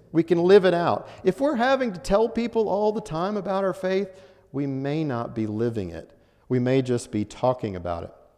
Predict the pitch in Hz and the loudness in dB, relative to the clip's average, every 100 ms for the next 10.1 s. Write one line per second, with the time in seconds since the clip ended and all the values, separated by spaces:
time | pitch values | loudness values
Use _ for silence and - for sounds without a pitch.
0 | _ _ _ _ _ _ 135 - 147 - | _ _ _ _ _ _ 0 8 8 8
1 | - - - - - - 120 151 175 - | -2 -16 -20 -20 -20 -8 0 2 2 4
2 | 170 170 170 165 165 175 175 170 160 135 | 6 8 6 2 2 2 2 2 2 0
3 | - 143 127 139 147 147 - 95 - - | -4 -4 2 4 4 2 -2 -8 -8 -16
4 | - _ _ _ _ _ _ - 123 123 | -20 _ _ _ _ _ _ -4 0 2
5 | 110 107 - - 131 127 123 123 151 170 | 2 0 -6 -4 2 4 2 2 0 0
6 | 139 98 78 - - - _ _ - 139 | 0 -4 -4 -12 -16 -20 _ _ -2 2
7 | 143 143 180 175 - 185 160 151 139 143 | 2 0 0 0 0 0 0 -2 -2 0
8 | 151 147 117 117 165 165 185 185 175 - | 2 0 0 4 2 2 0 0 0 2
9 | 147 143 123 147 160 175 170 139 98 87 | 2 2 0 -2 0 0 0 0 -2 -2
10 | - | -10